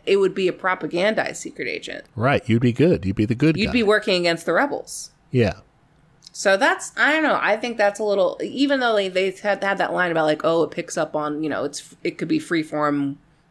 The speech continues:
Speaker 1: whatever." I thought that was bullshit from the, the, that doctor guy and not real. Because everything else was so carefully programmed, down to the kind of woman you can fuck, down to, like, the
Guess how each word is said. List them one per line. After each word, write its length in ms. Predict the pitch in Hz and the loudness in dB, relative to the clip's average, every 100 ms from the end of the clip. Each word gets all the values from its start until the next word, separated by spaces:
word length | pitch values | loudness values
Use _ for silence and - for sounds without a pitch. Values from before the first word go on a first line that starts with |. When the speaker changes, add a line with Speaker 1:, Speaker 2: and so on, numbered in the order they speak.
| - | -2
Speaker 1:
whatever." 500 | 165 185 175 156 - | 0 0 -2 -4 -2
I 180 | 180 220 | 0 2
thought 180 | 202 156 | 0 0
that 80 | |
was 100 | 160 | -2
bullshit 460 | 165 165 156 160 - | 0 -2 0 -4 -4
from 160 | 156 151 | -4 -2
the, 380 | 143 135 135 131 | -2 -2 -6 -4
the, 180 | 131 - | -6 -4
that 180 | 143 - | -4 -2
doctor 360 | 156 180 - - | -2 -4 -6 -10
guy 360 | 87 76 - - _ _ | -6 -6 -6 -10 _ _
and 140 | - 156 | -6 -4
not 240 | 139 - | -4 -6
real. 380 | 156 156 - - _ _ _ _ | -8 -10 -12 -16 _ _ _ _
Because 240 | - 190 - | -4 -2 0
everything 380 | 233 370 320 | 0 0 0
else 180 | 277 277 | 0 0
was 160 | 208 - | -2 -2
so 380 | - 240 220 220 | -2 2 4 2
carefully 380 | 220 208 208 | -2 -4 -4
programmed, 360 | 190 180 190 180 | -2 0 2 0
down 220 | 214 254 | 0 0
to 100 | 247 | -2
the 140 | 170 156 | -2 -2
kind 260 | - 202 | -2 -2
of 100 | 170 | 0
woman 300 | 151 202 202 | -2 -2 -2
you 100 | 190 | -4
can 200 | 185 165 | -6 -8
fuck, 360 | - 196 185 185 | -2 0 0 0
down 300 | 190 190 190 | 0 0 -2
to, 160 | - 160 | -4 -4
like, 360 | 139 131 - | -2 -4 -6
the 420 | 156 151 135 135 | -2 0 0 -2